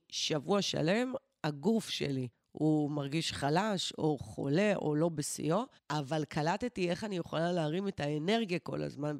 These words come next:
ולהרים את האנרגיה, ולהרים את האנרגיה, ולשמור על המצב רוח, ולהיות באופטימיות.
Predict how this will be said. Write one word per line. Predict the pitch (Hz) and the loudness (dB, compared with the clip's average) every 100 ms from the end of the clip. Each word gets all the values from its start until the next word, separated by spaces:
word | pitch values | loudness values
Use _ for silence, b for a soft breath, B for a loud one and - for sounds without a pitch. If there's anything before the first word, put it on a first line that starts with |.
| - | -4
ולהרים | - - 147 226 | -4 -4 -2 0
את | 247 - | 0 0
האנרגיה, | 165 156 143 135 147 | -2 -2 -4 -4 -4
ולהרים | 156 147 147 240 | -2 0 0 0
את | 247 | 0
האנרגיה, | 175 165 160 143 143 | 0 0 -2 -4 -4
ולשמור | 139 143 - 220 240 | -4 -6 -2 0 0
על | 226 | 0
המצב | 185 - 147 | -2 -4 -6
רוח, | 151 156 135 | -2 -4 -2
ולהיות | 143 151 170 - | -4 -2 -2 -4
באופטימיות. | 135 165 - 180 160 165 220 | -4 -2 -2 -4 -2 0 0